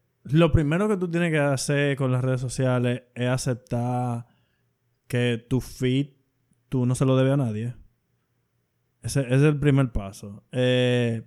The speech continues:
me acuerdo mucho, creo que fuiste un, tú misma que le dio retweet a, a un tweet de ahí de una tipa. Y la tipa lo que decía era como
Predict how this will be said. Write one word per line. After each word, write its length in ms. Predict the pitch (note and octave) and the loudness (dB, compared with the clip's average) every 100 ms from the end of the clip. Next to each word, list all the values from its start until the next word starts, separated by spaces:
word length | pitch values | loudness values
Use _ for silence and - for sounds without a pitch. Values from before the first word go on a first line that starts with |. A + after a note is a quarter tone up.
| - _ - | -16 _ -2
me 120 | C#3+ | 0
acuerdo 220 | D3 E3+ | 4 4
mucho, 240 | F3+ F3+ | 4 2
creo 140 | C#3+ D#3 | 0 0
que 60 | F3+ | -2
fuiste 200 | G3 F#3 | -2 0
un, 260 | E3 - - D#3+ | -2 -6 -12 -6
tú 120 | D3+ | -2
misma 240 | D#3 D3 B2 | 0 0 -2
que 80 | A#2+ | 0
le 140 | A#2+ | 0
dio 200 | B2 B2+ | 2 0
retweet 500 | C3 A#2+ C3 B2 B2 | 0 -2 -2 -2 -4
a, 640 | A#2+ A#2+ A#2 A2+ G#2+ A2 A#2 _ _ _ _ _ _ _ _ | -4 -4 -2 -6 -8 -10 -14 _ _ _ _ _ _ _ _
a 160 | B2+ B2+ | -6 -2
un 240 | C#3 D3 C#3+ | 0 -2 0
tweet 180 | D3+ | 2
de 80 | C3+ | 2
ahí 140 | C3+ B2 | 2 2
de 80 | |
una 180 | B2+ C3 | 2 0
tipa. 520 | C3+ A2+ A2+ G#2+ A2 - | -2 -2 -4 -8 -12 -4
Y 320 | B2+ B2 A#2+ | -2 0 0
la 140 | A#2+ | 0
tipa 160 | B2 B2+ | 0 0
lo 100 | C3+ | 0
que 60 | C3 | 0
decía 220 | B2 C3 | 0 0
era 100 | B2+ | 0
como 500 | B2+ B2+ A#2+ A#2 | 0 0 0 -2